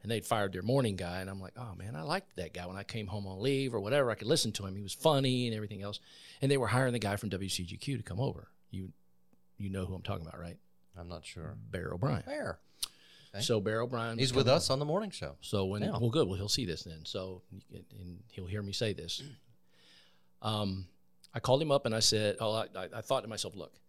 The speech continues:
Speaker 1: free advertising, right?'" I called the the loud, uh, and, and I, I actually said this to him, so he probably will laugh about it. I said, "I gotta call the loudest mouth in town."
Speaker 2: <laughs>
Speaker 1: If I can get him to like what I'm doing, he'll
Speaker 2: Mm-hmm.
Speaker 1: mention me on the air,
Speaker 2: Mm-hmm.
Speaker 1: and people will come by. If not,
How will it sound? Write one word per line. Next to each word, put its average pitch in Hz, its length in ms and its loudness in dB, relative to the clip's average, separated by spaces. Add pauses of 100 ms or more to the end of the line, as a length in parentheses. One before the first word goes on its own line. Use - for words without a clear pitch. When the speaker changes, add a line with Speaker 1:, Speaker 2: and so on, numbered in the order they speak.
(280)
Speaker 1:
free 107 420 -2
advertising, 87 640 -6
right?'" 98 180 -10 (100)
I 101 60 -14
called 95 320 -4
the 82 160 -10 (300)
the 101 80 -6
loud, 90 320 -6
uh, - 40 -8
and, 110 300 -8
and 98 280 -10 (360)
I, 135 160 -2
I 147 140 0
actually 131 240 -2
said 104 200 0
this 90 140 -6
to 98 100 -6
him, 90 100 -10
so 101 100 -8
he 107 120 -4
probably 95 300 -6
will 82 80 -10
laugh 87 200 -12
about 87 180 -10
it. 87 40 -12
I 95 60 -8
said, 110 160 -2
"I 117 40 -4
gotta 104 120 -4
call 107 160 0
the 92 60 -6
loudest 98 360 -6
mouth 90 200 -2
in 85 80 -10
town." 85 240 -8 (500)
Speaker 2:
<laughs> - 140 -14 (380)
Speaker 1:
If 110 160 -4
I 110 80 0
can 131 160 2
get 104 120 2
him 120 140 4
to 135 100 2
like 90 300 2
what 95 160 -6
I'm 104 160 -6
doing, 85 260 -6
he'll 104 200 -6
Speaker 2:
Mm-hmm. - 120 -2
Speaker 1:
mention 104 280 0
me 101 120 0
on 95 120 -4
the 107 180 -2
air, 87 240 -6 (180)
Speaker 2:
Mm-hmm. 87 220 -8
Speaker 1:
and 110 100 -2
people 107 220 0
will 110 80 -2
come 85 160 -2
by. 170 240 2 (400)
If 104 180 0
not, 104 520 2